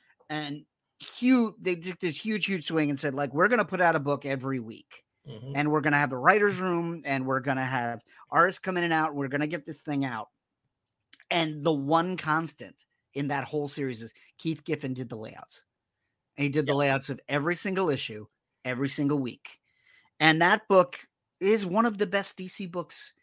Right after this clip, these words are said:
Speaker 1: ever. I mean, you had a writer's room of Mark Waid, Jeff Johns, Greg Rucka, um, all working together. Grant Morrison's in there and telling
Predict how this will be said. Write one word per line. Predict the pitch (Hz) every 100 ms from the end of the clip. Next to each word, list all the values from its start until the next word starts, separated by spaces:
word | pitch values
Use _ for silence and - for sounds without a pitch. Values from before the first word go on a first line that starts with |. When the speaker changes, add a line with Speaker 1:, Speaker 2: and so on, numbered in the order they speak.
| _ _ _
Speaker 1:
ever. | 202 240 123
I | 127
mean, | 165
you | 165
had | 180 208
a |
writer's | 180 185 175 170
room | 170
of | 135
Mark | 143 160 -
Waid, | 131 147 147 147
Jeff | 143 147 -
Johns, | 135 143 143 143
Greg | 143 131 143
Rucka, | 120 135 143 143 139 143 143 - _ _ _ _
um, | 139 139 139 139
all | 156 185
working | 175 175 175 139
together. | 127 135 135 143
Grant | 151 151
Morrison's | 143 147 156 165 160 147
in | 156
there | 151 147 151 147 _ _ _ _ _ _ _ -
and | 160 151 151 139
telling | - 175 180 180 175